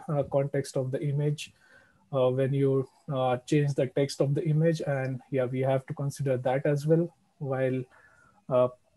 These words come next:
uh, extending this work. And we plan to, uh, use O C R technique to capture this textual data and, uh, treat this problem in multimodal way, uh, for the future work. So yeah, that's the future direction for the work.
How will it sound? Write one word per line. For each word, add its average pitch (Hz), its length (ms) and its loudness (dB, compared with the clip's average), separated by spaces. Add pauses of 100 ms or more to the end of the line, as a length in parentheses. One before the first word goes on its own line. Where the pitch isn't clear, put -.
(340)
uh, 123 300 2 (340)
extending 139 520 -2
this 123 220 -6
work. 160 340 2 (360)
And 123 340 -2 (460)
we 147 120 8
plan 160 440 10
to, 170 400 8
uh, 143 180 8
use 139 320 4
O 139 100 6
C 139 180 4
R 151 120 6
technique 143 400 -2
to 139 80 0
capture 135 440 0
this 127 220 -6
textual 135 480 -4
data 135 320 0 (120)
and, 127 260 -2
uh, 123 140 4 (280)
treat 135 220 0
this 131 160 0
problem 139 420 4
in 135 100 0
multimodal 131 640 -2
way, 139 220 -2 (360)
uh, 123 220 -2
for 127 200 0
the 120 80 -6
future 139 400 -2
work. 117 240 -6
So - 320 -12 (180)
yeah, 123 180 -2 (100)
that's 131 280 -2
the 127 220 -2
future 135 300 -4
direction 120 440 -6
for 123 140 -6
the 131 80 -8
work. - 360 -10